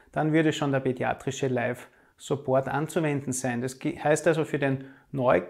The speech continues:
äh, für den Notarzt und, und für die Sanitäterinnen, ähm, dass der Neugeborenen-Algorithmus wirklich nur dann anzuwenden ist, wenn das Kind gerade geschlüpft ist, wenn die Geburt gerade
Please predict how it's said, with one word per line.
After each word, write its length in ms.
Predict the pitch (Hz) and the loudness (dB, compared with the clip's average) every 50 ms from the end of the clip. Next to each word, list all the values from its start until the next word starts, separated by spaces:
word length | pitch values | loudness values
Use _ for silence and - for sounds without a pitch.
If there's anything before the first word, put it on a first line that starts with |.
| - | -8
äh, 120 | - 143 135 | -6 -6 -4
für 160 | - 156 143 | 0 0 2
den 200 | 143 135 131 135 | 2 4 2 4
Notarzt 640 | 143 151 175 196 190 - 151 156 160 156 160 - - | 4 4 4 4 6 10 10 10 10 8 6 0 -4
und, 280 | 143 135 131 - - - | -4 -4 -4 -6 -12 -12
und 220 | 151 147 131 - | -10 -10 -10 -10
für 120 | - - 131 | -8 -8 -6
die 100 | 139 131 | -6 -6
Sanitäterinnen, 1080 | - - 135 139 135 135 135 147 170 170 196 175 165 160 156 156 151 151 147 151 - - - - - - _ - | -4 -2 -2 0 0 0 0 0 2 4 4 4 4 6 4 4 4 2 2 0 -4 -14 -20 -20 -20 -20 _ -10
ähm, 520 | 143 139 135 131 131 131 131 127 131 - - | -6 -4 0 0 2 2 0 0 -4 -6 0
dass 520 | - 139 135 135 131 135 - - 135 - - - 110 - - _ - | 2 4 4 4 2 -2 -8 -10 -12 -14 -16 -16 -18 -18 -12 _ -2
der 80 | 139 | 0
Neugeborenen-Algorithmus 1300 | 131 123 120 127 131 147 - - 143 131 135 135 135 135 123 131 131 127 143 139 143 139 143 147 139 135 - | 0 2 2 0 -2 -2 -2 2 2 2 4 2 0 0 0 -2 -2 -2 -2 -2 -2 -2 -2 -4 -4 -2 -2
wirklich 240 | 151 143 - 139 131 | -2 -2 -2 -2 -2
nur 140 | 151 143 127 | -2 -2 0
dann 260 | - 131 135 160 165 | 2 2 2 2 2
anzuwenden 720 | 120 127 143 143 - - 151 143 139 135 135 131 135 139 | 0 0 -2 -2 -2 -2 -2 0 0 0 -2 -2 -2 -2
ist, 320 | 135 135 135 127 - - - | -2 -2 -2 -4 -6 -6 -4
wenn 140 | 131 120 | -4 -2
das 160 | 120 127 - - | -2 -4 -6 -6
Kind 240 | - 147 143 135 | -6 -6 -4 -4
gerade 360 | - 147 135 131 131 151 175 170 | -2 0 2 4 4 4 4 2
geschlüpft 540 | 170 156 147 - - 147 147 - - - | 0 0 -4 -2 -4 -6 -6 -6 -8 -4
ist, 220 | 143 139 135 - - | -4 -4 -4 -2 -4
wenn 300 | 135 131 127 127 131 - - - _ _ _ | -2 -2 -2 -2 -4 -8 -18 -20 _ _ _
die 80 | - 139 | -10 -6
Geburt 460 | - 139 135 143 147 147 147 147 - | -6 -6 -2 2 2 2 2 2 -2
gerade 560 | - 147 135 127 127 135 143 147 139 143 - | -2 0 2 2 2 4 4 2 2 0 -4